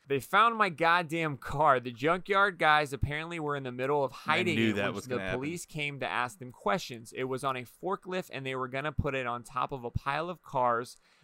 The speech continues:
Speaker 1: that was hidden behind more pile of cars. They said it was theirs and that they had the title, but obviously didn't have the title for it since they matched the vin on the chassis and body to the vin on my title. It was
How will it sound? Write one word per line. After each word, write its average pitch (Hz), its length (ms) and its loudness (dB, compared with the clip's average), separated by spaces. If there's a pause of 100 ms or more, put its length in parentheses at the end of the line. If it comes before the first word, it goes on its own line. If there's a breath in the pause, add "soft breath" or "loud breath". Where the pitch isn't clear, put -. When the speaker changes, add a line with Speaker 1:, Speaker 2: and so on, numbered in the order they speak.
Speaker 1:
that 127 160 4
was 123 140 -2
hidden 160 280 -4
behind 127 540 -2 (240)
more 185 280 2
pile 113 340 2
of 120 80 -6
cars. 85 400 -10
They 127 120 -6
said 175 220 0
it 190 100 -2
was 160 180 -4
theirs 131 400 2
and 123 100 -10
that 123 120 -12
they 120 100 -6
had 117 260 -2
the 123 80 -6
title, 143 380 -2
but 117 120 -4
obviously 165 540 0
didn't 131 280 -10
have 120 280 -6
the 117 60 -12
title 175 420 0
for 127 300 -2
it - 100 -10 (340 soft breath)
since 147 320 -6
they 135 140 -2
matched 127 480 -2
the 147 80 -4
vin 123 480 -4 (100)
on 131 220 -2
the 127 100 -8
chassis 143 680 -4
and 120 140 -10
body 127 280 2
to 120 120 -14
the 117 120 -8
vin 113 260 -10
on 107 160 -6
my 104 240 -10
title. 147 640 -4 (320 soft breath)
It - 80 -6
was 123 180 -4